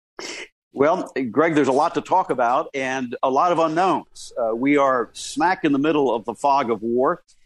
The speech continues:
Uh, as you mentioned, uh, I had, uh, remarked with a certain amount of astonishment the lack of a Russian shock and awe campaign, uh, such as we have twice done,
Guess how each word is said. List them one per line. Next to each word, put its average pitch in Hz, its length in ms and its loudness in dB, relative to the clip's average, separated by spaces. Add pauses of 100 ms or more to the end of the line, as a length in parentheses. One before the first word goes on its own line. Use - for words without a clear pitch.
(160)
Uh, 120 200 0 (100)
as 127 160 0
you 151 100 6
mentioned, 143 580 0
uh, 123 320 4
I 127 160 0
had, 135 320 -2
uh, 127 200 2 (240)
remarked 131 600 2
with 135 220 -6 (160)
a 127 60 -2
certain - 320 -2
amount 131 260 4
of 113 140 0 (260)
astonishment 139 800 0 (300)
the 131 60 0
lack 131 560 0
of 127 140 0
a 117 100 0
Russian 135 580 2 (220)
shock 160 400 0
and 143 100 0
awe 175 200 2
campaign, 98 760 -8
uh, 107 220 4
such 117 220 0
as 104 100 0
we 143 220 4
have 127 280 0 (300)
twice - 420 0
done, 87 320 0